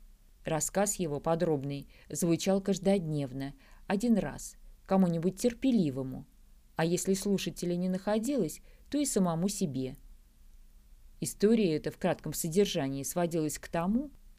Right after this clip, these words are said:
что он, тогда ещё молодой красноармеец, был послан к вождю пролетарскому на дом с депешей. К вождю его, конечно, не допустили.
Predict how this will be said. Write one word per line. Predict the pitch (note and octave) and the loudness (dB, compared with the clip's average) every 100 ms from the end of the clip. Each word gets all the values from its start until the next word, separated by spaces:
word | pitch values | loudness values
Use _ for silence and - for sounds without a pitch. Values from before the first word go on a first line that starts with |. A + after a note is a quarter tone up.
| - | -16
что | - - F#3 | -12 2 4
он, | A#3+ C#4+ C4+ - - | 4 2 -4 -16 -4
тогда | F#3+ F#3+ F#3 | 0 2 2
ещё | E3 - G3 | 0 2 2
молодой | G#3+ A#3+ F#3 C#3 | 4 4 2 0
красноармеец, | D3 - F3+ G3+ G#3 D#3 C3 B2 - - - C#3+ | -4 -2 0 2 2 2 0 -6 -12 -20 -16 0
был | E3+ C4 | 2 2
послан | A#3 G3+ G3+ E3+ D3+ | 2 0 0 -2 -6
к | D#3+ | -2
вождю | D#3+ D#3+ - C4+ | 0 0 -2 -2
пролетарскому | G3+ F#3+ F3 F3 D3 - - D3 D3 - - - | 2 2 2 0 -2 -4 -8 -6 -6 -10 -16 0
на | G3+ F#3+ C#3+ | 2 4 2
дом | C#3 C#3+ - | -2 -4 -10
с | - | -12
депешей. | - A#3 - C3+ - - C3+ D3+ - - - - - - - | -4 -4 -2 -4 -4 -10 -10 -12 -18 -20 -20 -20 -18 -18 -14
К | - | -2
вождю | E3 C#3+ C#3 F3 | 0 0 0 0
его, | A#3+ G#3 | 2 0
конечно, | G3 E3+ D#3 C#3+ D#3+ | 0 -2 -2 -4 -2
не | D#3 F3 | 0 0
допустили. | A#3 B3+ C4 - D3+ C#3 C3 | 0 0 -4 -6 -6 -6 -8